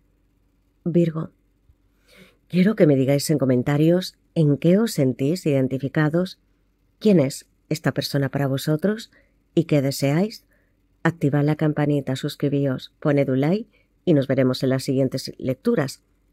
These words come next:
Y que así sea para vosotros. Escuchad. Todos estamos aquí alguna vez, en este nueve de espadas. ¿Veis estas rosas? La fuerza y el universo nos escucha.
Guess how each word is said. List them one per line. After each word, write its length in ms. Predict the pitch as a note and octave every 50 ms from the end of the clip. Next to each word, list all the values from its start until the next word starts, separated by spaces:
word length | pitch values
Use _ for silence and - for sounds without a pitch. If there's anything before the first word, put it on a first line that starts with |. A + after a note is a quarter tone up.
| _ -
Y 120 | E3 C#3+
que 160 | - - C#3
así 200 | B2+ - - F#3
sea 340 | - - F#3 F3 E3 D#3 C#3
para 200 | - C#3 C3+ C3
vosotros. 520 | B2 C3 - - C#3 C3 - C3+ C3+ - -
Escuchad. 500 | C3 - - D3 - - D3+ C#3 C3+ _ _ _ _ _ _ _ _ _ _ _ _ _ _ _ _ - - - _ _ _ _ _ _ _ _ _ _ _ _ _ _ _ _
Todos 380 | - G#3+ G3 G3+ G#3 A3 G#3+ -
estamos 360 | E3 - E3 D#3 E3 E3 F3
aquí 220 | F3+ - - C#3+ C#3
alguna 340 | C3+ C3+ C#3+ D3 C#3+ C#3
vez, 220 | C#3 D3 C#3 C#3 _ -
en 120 | - F3 D#3
este 200 | D3 - - F3
nueve 220 | E3+ E3 D#3+ D3
de 60 | C3+
espadas. 600 | C#3 - - - D#3 D3 C#3 C#3+ C#3 D3 - - _ _ _ _ _ _ _ _
¿Veis 260 | - D3 E3 E3 E3 -
estas 220 | D#3 - E3 D#3
rosas? 540 | D#3+ F3+ G#3 G#3 - - B3+ B3+ - - _ _ _ _ _ _ _ _ _ _ -
La 180 | - F3 D3 C3
fuerza 560 | - - D#3+ D#3+ D3 C#3+ - - C#3+ C#3+ D3
y 80 | C#3 D3+
el 120 | C#3+ C#3+
universo 440 | C#3+ D3 C#3+ D3 D#3 E3 - - F#3
nos 220 | D#3+ C#3+ C#3 -
escucha. 600 | D3+ - - - E3 D3 - - - C#3+ C#3+ -